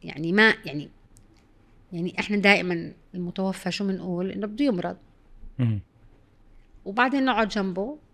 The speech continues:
Speaker 1: ونساير، وبعدين نقول: "يلا الله يخفف عنه". هي ما أعطت المجال، هي راحت ركض. وهذا كان دعاء من أدعيتها، يعني، "الله يميتني وتراب الحارة على إجري". وفعلًا هي راحت لابسة وطلعت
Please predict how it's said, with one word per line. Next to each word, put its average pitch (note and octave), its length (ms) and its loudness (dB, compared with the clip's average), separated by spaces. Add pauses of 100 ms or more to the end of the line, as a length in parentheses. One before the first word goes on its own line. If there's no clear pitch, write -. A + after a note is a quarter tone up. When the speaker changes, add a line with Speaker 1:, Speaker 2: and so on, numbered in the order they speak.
(240)
Speaker 1:
ونساير، F#3 640 0
وبعدين A3+ 320 0
نقول: C4 200 -4
"يلا A#3 200 0
الله A#3 140 2
يخفف - 400 -4
عنه". F3+ 340 -2 (560)
هي A#3+ 140 4
ما A3 80 4
أعطت D#3 380 -6
المجال، D#3 480 -4
هي F#3 180 0
راحت F#3+ 400 0
ركض. D#3 240 0 (1300)
وهذا G#3+ 260 4
كان G#3+ 300 2
دعاء F#3+ 320 4
من E3+ 140 -2
أدعيتها، D#3+ 500 -6
يعني، - 320 -14
"الله F3 160 -4
يميتني F#3 400 -2
وتراب F3 340 -2
الحارة E3 320 -4
على - 160 -8
إجري". D3+ 400 -8
وفعلًا F#3 440 0
هي F#3+ 220 -4
راحت G3 340 -4 (960)
لابسة G3 380 0
وطلعت A#3+ 720 -6